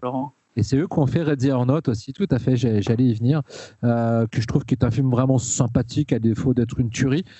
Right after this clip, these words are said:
Speaker 2: mais après le film aussi très sympathique gra-, grâce à, à sa comédienne principale qui est vraiment géniale. Euh, voilà. Et puis il y a un sketch, euh, de,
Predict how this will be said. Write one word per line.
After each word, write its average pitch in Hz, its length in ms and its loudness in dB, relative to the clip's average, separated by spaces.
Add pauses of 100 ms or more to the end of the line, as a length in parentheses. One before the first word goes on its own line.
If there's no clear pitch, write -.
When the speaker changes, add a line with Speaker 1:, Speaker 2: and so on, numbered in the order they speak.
(200)
Speaker 2:
mais 117 100 4
après 120 220 2
le 127 80 4
film 127 180 0
aussi 117 320 0
très 143 140 -2
sympathique 127 600 -2
gra-, 113 220 0
grâce 113 280 -2
à, 104 240 0
à - 160 -12
sa - 120 -2
comédienne 110 400 2
principale 113 420 0
qui - 100 -4
est - 20 0
vraiment 104 180 0
géniale. 113 280 0 (600)
Euh, 127 440 2
voilà. 120 260 0
Et 131 160 4
puis 170 240 0
il 190 60 -4
y 165 40 2
a 127 120 0
un 120 60 0
sketch, 151 440 -2
euh, 120 240 2
de, 120 560 2